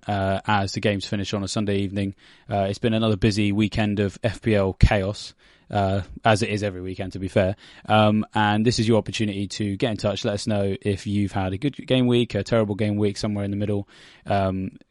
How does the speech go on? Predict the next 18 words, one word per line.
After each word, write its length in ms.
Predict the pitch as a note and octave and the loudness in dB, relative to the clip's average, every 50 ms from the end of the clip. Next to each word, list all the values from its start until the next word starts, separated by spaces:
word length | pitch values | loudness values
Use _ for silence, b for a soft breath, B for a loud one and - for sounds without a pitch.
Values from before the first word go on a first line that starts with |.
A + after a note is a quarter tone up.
| _ _ _ _ _ | _ _ _ _ _
come 180 | - C#3 B2 | -2 0 2
along 420 | A2+ A2 G#2+ G#2 G#2 G#2 G2+ G2+ - - | 2 4 4 2 2 0 -2 -4 -2 0
and, 540 | G#2+ G#2+ G#2 G2 G2 G2+ G2+ G2+ G2 F#2 | 0 0 2 0 0 -2 -2 -4 -2 0
uh, 260 | G#2+ G#2 G2+ G2+ G2+ G2+ | 0 2 2 2 0 -2
discover 560 | - A2 G#2+ A2+ A2+ - - B2 A2 G#2 G2+ | -6 -6 -6 -4 -4 0 2 2 4 4 2
that 200 | F#2+ G2+ G#2 - | 0 -2 -2 -2
there 180 | G#2 G#2 G#2 | -2 0 0
are 100 | G2 G2 | 0 -2
plenty 440 | - - - A#2+ A#2 A2+ G#2+ - A#2 | -4 -4 -2 -2 -2 0 0 0 -2
of 120 | A2 G2 G#2 | -2 0 -2
like-minded 480 | G#2 G#2 G#2 G#2+ A2 G#2+ G#2 G2+ F#2 | -2 -2 -2 -2 -2 0 -2 -2 -2
people 320 | - G#2 G2+ - G#2 G2+ F#2+ | -4 -4 -4 -4 -4 -6 -4
that 240 | G2+ G#2 - - - | -4 -6 -6 -6 -6
you 120 | G#2+ G2+ | -6 -4
can 120 | - G#2+ G2+ | -4 -4 -2
either 140 | G2+ G2 | -2 -4
celebrate 400 | F#2+ - - D3 C#3 A#2+ C3 B2+ | 0 2 2 2 4 4 4 4
with, 320 | A#2+ B2 A#2+ A#2 A2 - | 4 4 2 0 0 -4